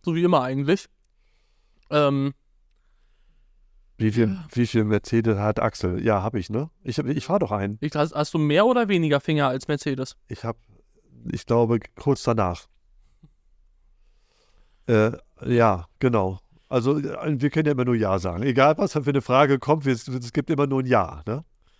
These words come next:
Speaker 2: Oder?
Speaker 1: Ja, ja.
Speaker 2: Find, find ich auch.
Speaker 1: Was wäre denn eurer Meinung nach ein angemessenes Weihnachtsgeld? Also, wenn man als Arbeitgeber eins geben möchte.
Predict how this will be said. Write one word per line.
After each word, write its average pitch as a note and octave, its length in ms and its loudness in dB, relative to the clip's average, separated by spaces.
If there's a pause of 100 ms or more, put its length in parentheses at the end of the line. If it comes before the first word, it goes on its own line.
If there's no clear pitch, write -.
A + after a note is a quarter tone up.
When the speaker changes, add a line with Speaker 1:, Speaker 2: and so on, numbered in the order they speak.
(120)
Speaker 2:
Oder? E3+ 220 2
Speaker 1:
Ja, C3 280 4 (380)
ja. C3 220 -2 (220)
Speaker 2:
Find, - 240 -16
find C3 160 -8
ich A#2+ 100 -6
auch. G#2+ 240 -8
Speaker 1:
Was - 180 2
wäre A3+ 220 4
denn E3 120 -2
eurer A3 300 2
Meinung F#3+ 220 0
nach F#3+ 120 0
ein E3 140 -6
angemessenes F#3+ 580 0
Weihnachtsgeld? D#3 480 0
Also, C3 180 -4
wenn D3 100 -2
man E3 260 0
als C3+ 260 -4
Arbeitgeber E3+ 560 0
eins C#3+ 320 -4
geben D3 400 -2 (240)
möchte. C#3 800 -4